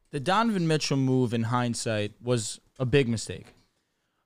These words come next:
I say that with the idea of we understand that Donovan Mitchell is one of the more talented players in the league, one of the better shooting guards in the game. But at the same time, it has hindered the development of a Darius Garland, has hindered the development of an Evan Mobley.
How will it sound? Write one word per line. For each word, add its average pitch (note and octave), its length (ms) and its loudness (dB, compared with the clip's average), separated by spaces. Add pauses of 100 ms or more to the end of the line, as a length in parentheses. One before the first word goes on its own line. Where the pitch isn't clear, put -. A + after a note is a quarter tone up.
(240)
I C#3+ 60 2
say G#3 300 4
that G3+ 120 6
with F3 120 4
the D#3+ 100 4
idea C3+ 340 6
of B2 120 4
we D#3 240 2
understand D3+ 520 2
that C3 140 4
Donovan B2+ 400 4
Mitchell A#2+ 300 -2
is C3 200 0
one B2 180 2
of A#2+ 60 0
the A#2 60 0
more A#2 220 2
talented B2 640 -2
players G#2+ 680 -2
in C#3+ 140 0
the B2+ 60 2
league, G2+ 320 -6
one B2 100 0
of C3 80 2
the C3 60 2
better C3+ 260 4
shooting B2 300 0
guards A2 260 0
in A2 100 -2
the G2+ 60 -6
game. F#2 320 -10 (960)
But D3+ 160 4
at E3+ 120 2
the D#3 80 0
same G3 240 2
time, C#3 360 4 (200)
it C#3+ 100 2
has D3 200 4
hindered D#3+ 420 2
the C#3 100 6
development A2+ 560 2
of D3 180 6
a B2 60 0
Darius A2 480 0
Garland, G2 460 -8
has D#3 240 2
hindered C#3 340 -2
the B2 140 0
development A#2+ 560 0
of C#3 220 2
an A#2+ 100 0
Evan G#2+ 240 -4
Mobley. G#2 420 -8